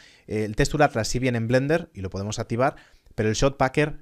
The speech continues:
no necesariamente lo tenéis, lo tendréis, eh, instalado y activado,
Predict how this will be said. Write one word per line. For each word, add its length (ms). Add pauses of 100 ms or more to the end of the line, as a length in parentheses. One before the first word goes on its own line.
(100)
no 320
necesariamente 580
lo 120
tenéis, 440
lo 80
tendréis, 400
eh, 240
instalado 640
y 80
activado, 480